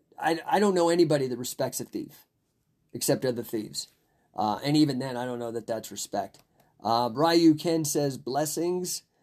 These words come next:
Coach, thank you so much." Um, Jonathan says, uh, "I own all your B J J Fanatic stuff. Time to save up for the rest." Um, listen, man, like, I'm gonna tell you something. Um, so you're in Canada,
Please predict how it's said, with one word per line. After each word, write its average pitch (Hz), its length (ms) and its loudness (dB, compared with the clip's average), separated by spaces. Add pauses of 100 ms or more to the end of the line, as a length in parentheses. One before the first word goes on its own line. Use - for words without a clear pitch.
(240)
Coach, 139 340 0
thank 127 280 -6
you 127 120 -4
so 131 320 -4
much." 117 420 -6 (480)
Um, 117 640 0
Jonathan 143 540 0
says, 127 720 -2 (640)
uh, - 220 -4
"I 127 140 -2
own 143 220 2
all 165 160 4
your 196 140 2
B 170 100 0
J 151 160 4
J 147 140 2
Fanatic 143 340 0
stuff. 139 300 0
Time 151 200 0
to 143 60 -4
save 151 240 2
up - 180 -4
for 208 140 -2
the 180 80 -6
rest." 165 320 -2 (480)
Um, 180 460 4
listen, 254 380 4
man, 190 300 0
like, 196 300 0
I'm 208 140 -2
gonna 233 160 4
tell 202 220 0
you 226 100 0
something. 117 420 -4 (1700)
Um, 139 440 4
so 156 160 0
you're 156 220 4
in 180 140 0
Canada, 165 580 0